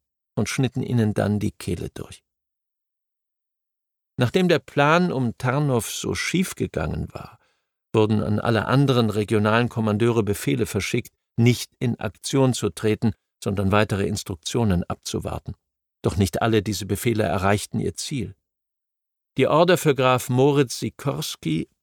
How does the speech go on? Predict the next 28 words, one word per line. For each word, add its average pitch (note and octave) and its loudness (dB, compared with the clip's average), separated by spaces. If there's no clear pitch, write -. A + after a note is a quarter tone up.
den A2 0
lokalen G#2+ -2
Befehlshaber G#2+ -2
des - -6
Aufstands G#2 -4
in G2+ -4
Sambor, G#2 0
heute F2+ -2
Sambir G#2 -2
in G2 -4
der G2+ -2
Ukraine, B2+ -2
wurde B2 0
abgefangen, C#3 0
als - -6
der B2 -4
Kurier A#2+ 2
mit A2 0
der F#2+ -2
Botschaft G2+ -2
verhaftet - -4
und G#2 -4
an G#2+ -2
die G2+ -2
Polizei G#2 -2
in F2+ 2
Lemberg, G#2+ 2
polnisch F#2 -2